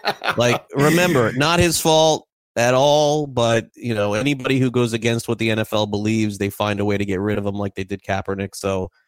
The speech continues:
I think that certainly could be a <laughs> factor for Kenny Stills at some point this year.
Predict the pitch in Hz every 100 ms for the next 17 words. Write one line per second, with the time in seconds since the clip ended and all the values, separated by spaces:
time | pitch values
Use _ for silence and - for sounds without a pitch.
0 | _ _ _ _ - 101 113 110 104 -
1 | 139 120 113 - 92 104 - 123 101 -
2 | 104 104 - 98 95 - 90 92 - 95
3 | - 80 - - - -